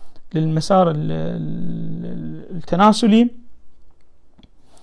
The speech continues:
وللجينيتاليا للأعضاء التناسلية، وأيضًا راح تنطينا للمثانة البلادر. طبعًا هذا هنا مثلًا الرحم في المرأة، هنا التستيكلز كمثال في الرجل،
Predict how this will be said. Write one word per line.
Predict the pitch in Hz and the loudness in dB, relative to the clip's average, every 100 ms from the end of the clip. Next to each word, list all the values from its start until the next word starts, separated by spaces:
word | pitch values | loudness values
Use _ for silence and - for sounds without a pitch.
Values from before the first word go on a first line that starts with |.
| - - - | -20 -20 -12
وللجينيتاليا | 220 160 160 160 165 170 151 170 - 196 208 214 | -4 0 2 2 2 2 2 0 4 4 6 4
للأعضاء | 190 165 143 180 | 2 0 2 4
التناسلية، | 175 - 160 156 - 175 214 233 | 4 0 0 0 2 4 6 6
وأيضًا | 202 165 185 190 170 | 6 4 4 4 2
راح | 151 | 0
تنطينا | 170 160 180 175 | -2 0 0 2
للمثانة | 160 160 160 - 185 202 214 226 - - - - - | 0 0 -2 0 2 4 4 2 -2 -10 -12 -14 -6
البلادر. | 156 147 160 185 185 202 202 - - - | -4 0 4 4 6 6 4 -2 -6 -4
طبعًا | - 156 165 | 0 2 2
هذا | 151 | 2
هنا | 147 156 151 | 0 -2 -2
مثلًا | 147 147 151 139 | -2 -4 -4 -2
الرحم | 147 - - | 0 0 0
في | 170 175 180 | -4 -4 -2
المرأة، | 165 170 175 175 - - - - - 165 | -2 -2 -2 -4 -6 -16 -18 -14 -8 -2
هنا | 156 | -2
التستيكلز | 151 190 - - - 175 170 | 0 -2 -2 -8 -4 -4 -4
كمثال | - 175 165 185 175 | -6 -4 -4 -4 -6
في | 165 180 160 | -4 -6 -4
الرجل، | 170 170 196 320 | -4 -4 -2 -4